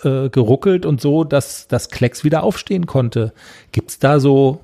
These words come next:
ein paar Grundsätze, wo man da am ehesten anpackt und wo man besser nicht hinfassen sollte?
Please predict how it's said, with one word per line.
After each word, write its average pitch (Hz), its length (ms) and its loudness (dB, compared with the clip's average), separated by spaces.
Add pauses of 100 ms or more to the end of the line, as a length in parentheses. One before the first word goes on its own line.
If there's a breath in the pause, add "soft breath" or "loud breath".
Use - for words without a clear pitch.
ein - 140 -4
paar 101 200 -4
Grundsätze, 147 680 0
wo 131 100 2
man 135 200 0
da 147 400 -4
am 113 180 0
ehesten 127 380 0
anpackt 143 500 -4
und 135 140 -2
wo 139 80 2
man 127 140 0
besser 120 240 -2
nicht 101 160 -2
hinfassen 165 460 -2
sollte? 175 460 0